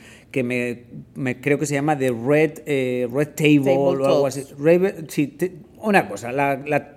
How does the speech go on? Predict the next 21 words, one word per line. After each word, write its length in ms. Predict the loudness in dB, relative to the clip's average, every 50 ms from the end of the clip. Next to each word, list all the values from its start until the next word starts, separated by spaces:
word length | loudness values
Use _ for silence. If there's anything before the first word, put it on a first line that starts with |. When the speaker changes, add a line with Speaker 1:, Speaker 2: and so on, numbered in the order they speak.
| -6
Speaker 1:
la 120 | -4 -2 0
mesa 280 | 0 0 0 0 0
roja 420 | 0 2 2 2 2 2 -2 -6 -8
o 100 | -8 -8
algo 160 | -8 -8 -8
así. 320 | -8 -8 -8 -8 -10 -10 -14 -20 -20 -20 -20 -20 -20 -20 -20 -20 -20 -20 -12 -4
Y 220 | 2 4 6 8
ella 340 | 8 8 8 6 4 4 4
confesó 920 | 4 4 4 4 2 2 2 2 4 6 6 6 6 6 2 -2 -8 -12 -4
que 140 | -2 0
había, 520 | 0 2 2 2 4 4 4 2 2 0 -4 -10 -12 -6
había 280 | -4 -2 0 2 2 2
tenido 200 | 2 0 0 2
una 200 | 0 0 0 -2
relación 880 | 0 0 2 2 2 0 -2 -4 -2 0 2 2 2 0 -2 -6 -6 -8 -12 -18 -20 -20 -20 -20 _
con 380 | 2 6 8 8 8 8 6 4 0
un 140 | 0 0 0
amigo 400 | 2 2 2 2 2 4 4 4 4
de 100 | 2 0
su 200 | 0 2 4 4
hijo, 500 | 4 4 0 -2 -4 -4 -4 -4 -8